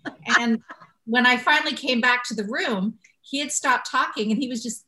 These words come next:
Speaker 2: looking at me, and I had no idea what he'd said. And I realized if, if Jude Law can't keep me, you know,
Speaker 1: Captivated.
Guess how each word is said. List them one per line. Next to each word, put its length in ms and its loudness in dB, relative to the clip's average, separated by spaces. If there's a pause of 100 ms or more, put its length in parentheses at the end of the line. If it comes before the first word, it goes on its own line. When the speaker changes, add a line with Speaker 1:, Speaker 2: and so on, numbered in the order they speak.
(100)
Speaker 2:
looking 360 -2
at 100 -4
me, 160 -4
and 100 -2
I 120 0
had 180 0
no 200 4
idea 260 4
what 100 0
he'd 140 -4
said. 380 -4 (420)
And 200 0
I 100 4
realized 520 2
if, 200 -6
if 180 -2
Jude 200 -6
Law 220 0
can't 300 -8
keep 220 -6
me, 440 -4 (220)
you 140 -2
know, 140 -2 (600)
Speaker 1:
Captivated. 880 6